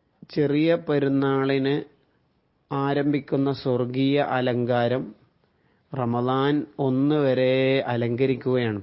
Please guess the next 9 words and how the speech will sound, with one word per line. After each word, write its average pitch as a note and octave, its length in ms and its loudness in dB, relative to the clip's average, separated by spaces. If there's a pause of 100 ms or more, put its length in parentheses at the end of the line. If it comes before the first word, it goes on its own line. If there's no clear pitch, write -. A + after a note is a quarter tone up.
പതിനൊന്ന് C3 520 0
മാസം B2+ 540 -2
അലങ്കരിച്ചതിന് A#2+ 840 -2
ശേഷമാണ് A#2+ 760 -2 (600)
ഇന്ന് C3 220 0
രാത്രിയോടെ A#2+ 680 0
സ്വർഗത്തിന്റെ A#2+ 680 -2
വാതിലുകൾ A#2 640 0
തുറക്കപ്പെടുന്നത്. A#2 1000 -4